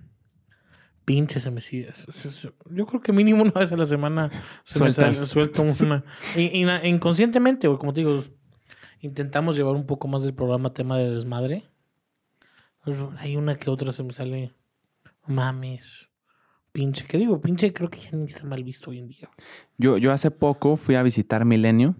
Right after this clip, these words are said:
Speaker 2: Televisión y hablaba con una productora de un,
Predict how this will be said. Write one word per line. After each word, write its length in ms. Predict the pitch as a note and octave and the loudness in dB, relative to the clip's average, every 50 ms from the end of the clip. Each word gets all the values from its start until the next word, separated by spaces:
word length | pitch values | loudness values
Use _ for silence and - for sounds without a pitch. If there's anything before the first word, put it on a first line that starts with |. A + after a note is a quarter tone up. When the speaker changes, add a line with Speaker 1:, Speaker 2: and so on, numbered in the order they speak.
| - | -6
Speaker 2:
Televisión 580 | - A2 G#2+ G2 G2 G2 - - A#2+ B2+ C#3 - | -4 -2 0 0 0 -2 0 2 4 4 4 2
y 140 | - A#2 A#2 | 2 2 2
hablaba 320 | G#2+ G#2 A2+ A2+ A#2 B2+ B2+ | 4 4 4 4 2 0 0
con 140 | - B2 A2+ | 2 4 4
una 180 | A#2 B2+ B2+ | 6 4 4
productora 680 | B2+ - A#2 G2 G2 G2 - - C3 C#3 C#3 E3+ B3 - _ _ _ _ _ _ - | 2 0 0 0 0 0 -2 -2 0 2 2 0 -2 -4 _ _ _ _ _ _ -6
de 360 | - G#2+ G#2+ G#2 G2+ G2+ G2+ | -2 0 2 2 4 4 4
un, 720 | G#2 A2 A#2 A#2 A#2 A#2+ A#2 A#2 A#2 A2+ G#2+ G#2 - - | 6 6 6 6 6 6 6 4 4 2 2 0 -2 -6